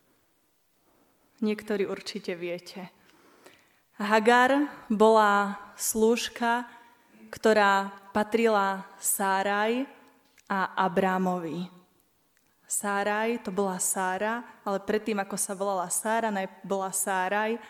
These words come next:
A viete, že Abraham sa predtým volal Abrám. A práve toto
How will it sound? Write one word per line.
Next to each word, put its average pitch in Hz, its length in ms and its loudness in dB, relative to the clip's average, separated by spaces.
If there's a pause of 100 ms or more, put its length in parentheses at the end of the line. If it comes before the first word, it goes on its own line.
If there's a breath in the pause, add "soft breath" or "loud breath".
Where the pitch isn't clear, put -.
(300 loud breath)
A 185 240 0
viete, 214 240 0
že 196 160 -4
Abraham 220 720 0
sa - 160 -6
predtým 196 400 -4
volal 185 400 0
Abrám. 180 640 -4 (1500 soft breath)
A 202 160 0
práve 277 400 10
toto 294 240 8